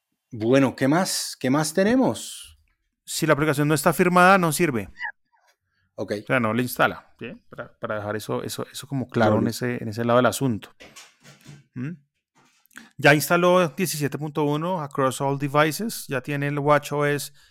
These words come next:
Speaker 2: con nueva versión.
Speaker 1: Todo, saqué un, una story, me fui corriendo para donde mi papá a
Speaker 2: Mm, <laughs>
Speaker 1: probar el
Speaker 2: sí.
Speaker 1: double, el double tap.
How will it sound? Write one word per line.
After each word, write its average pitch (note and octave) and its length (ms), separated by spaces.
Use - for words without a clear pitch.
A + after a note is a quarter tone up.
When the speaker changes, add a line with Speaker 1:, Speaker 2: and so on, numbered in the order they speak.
Speaker 2:
con C#3+ 120
nueva C#3 180
versión. C#3+ 560
Speaker 1:
Todo, C#3+ 580
saqué A2+ 380
un, B2 760
una B2 240
story, C3 720
me G#2+ 180
fui A2+ 220
corriendo C#3+ 640
para C#3+ 160
donde A#2+ 200
mi A2 120
papá G2 440
a B2+ 140
Speaker 2:
Mm, B2+ 80
<laughs> - 20
Speaker 1:
probar - 400
el B2+ 100
Speaker 2:
sí. G2 380
Speaker 1:
double, A#2 480
el G#2 200
double G#2+ 360
tap. F#2 320